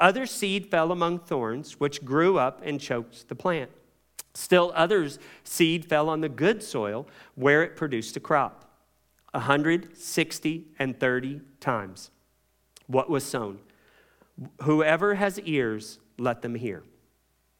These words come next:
If there was a slide, it would say, "You are the sower,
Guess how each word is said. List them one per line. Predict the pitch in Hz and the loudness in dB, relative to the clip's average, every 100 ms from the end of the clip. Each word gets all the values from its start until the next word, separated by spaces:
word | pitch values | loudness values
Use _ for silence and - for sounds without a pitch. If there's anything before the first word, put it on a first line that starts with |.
| _ _ - - | _ _ -20 -4
If | 147 147 | -4 0
there | 156 | 0
was | 139 | 0
a | 135 | -4
slide, | - 170 190 131 139 170 - | 0 4 4 2 0 -12 -2
it | 131 135 | -2 0
would | 135 | -2
say, | - 139 107 110 113 - - | 0 0 2 0 -6 -16 -20
"You | 143 120 143 156 160 | -12 -2 2 2 0
are | 143 143 | -4 -4
the | 139 | -6
sower, | - 170 107 92 | -2 -2 -2 -8